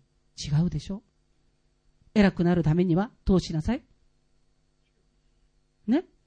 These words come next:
低くっていうのはどういう意味ですか？謙遜にでしょ？ね。偉くなるためにはどうするべきか？人々がしたくないことを自分から率先してやる。ね。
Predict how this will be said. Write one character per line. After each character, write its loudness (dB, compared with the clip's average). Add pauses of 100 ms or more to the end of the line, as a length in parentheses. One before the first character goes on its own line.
(140)
低 -6
く -2
っ -18
て -8
い -2
う -2
の -2
は -2
ど -2
う 2
い -4
う -14
意 -6
味 -4
で -8
す -18
か？ -14 (500)
謙 -4
遜 -4
に -8
で -12
し -16
ょ？ -14 (680)
ね。 -8 (1700)
偉 2
く -6
な 0
る -4
た -2
め 0
に -2
は -4 (140)
ど -4
う -4
す -10
る -6
べ -4
き -16
か？ -16 (400)
人 -6
々 -4
が -8
し -16
た -8
く -12
な -6
い -8
こ -10
と -8
を -4
自 -10
分 -6
か -10
ら -10
率 -10
先 -10
し -20
て -16
や -4
る。 -12 (920)
ね。 -2